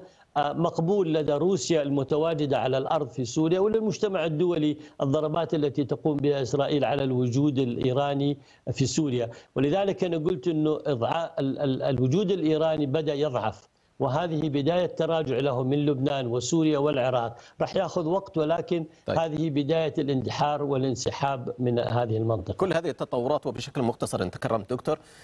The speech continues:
Speaker 2: آه، كيف، آه، تساعد الإسرائيليين في عملية اقتحام رفح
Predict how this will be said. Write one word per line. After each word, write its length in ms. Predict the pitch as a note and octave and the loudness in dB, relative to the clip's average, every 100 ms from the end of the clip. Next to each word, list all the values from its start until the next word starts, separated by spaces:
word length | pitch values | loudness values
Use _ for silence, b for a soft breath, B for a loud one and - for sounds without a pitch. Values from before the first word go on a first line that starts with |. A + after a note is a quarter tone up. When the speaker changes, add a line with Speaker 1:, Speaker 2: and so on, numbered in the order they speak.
| A#2+ A#2+ | -6 -2
Speaker 2:
آه، 160 | B2+ | -2
كيف، 500 | C#3 C3 E3 E3+ - | -2 -6 -2 -2 0
آه، 520 | D#3 E3 G#2+ A#2+ A#2 | 0 0 0 0 0
تساعد 640 | A2 D3+ B2+ E3+ D#3 A#2 A#2 | 0 -2 2 2 2 -2 -4
الإسرائيليين 1000 | C#3 - C#3+ B2+ C3+ C3 C3+ D#3 D#3+ D#3 | -4 -2 -2 0 0 0 2 2 0 -2
في 560 | - - B2+ C3+ C#3 | -8 -6 0 0 0
عملية 460 | D#2 G#2 B2+ C3+ A#2 | -2 0 0 0 -2
اقتحام 600 | C3 - A#2 C3 B2+ G#2+ | -4 -6 -4 -2 -2 0
رفح 400 | C3 D3 D3+ - | -2 0 -2 -4